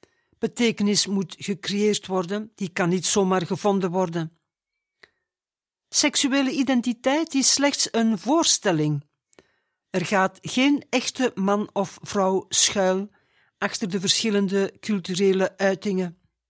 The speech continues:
De culturele uitingen zelf creëren slechts een illusie dat mannen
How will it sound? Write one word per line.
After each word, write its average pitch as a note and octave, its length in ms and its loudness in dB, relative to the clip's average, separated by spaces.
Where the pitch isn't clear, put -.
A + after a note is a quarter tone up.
De - 120 -10
culturele F#3+ 600 0
uitingen F#3 480 0
zelf C4+ 440 0
creëren A3+ 460 2
slechts - 440 0
een F#3 240 -2
illusie A#3+ 720 0
dat G3+ 340 -2
mannen G3+ 520 0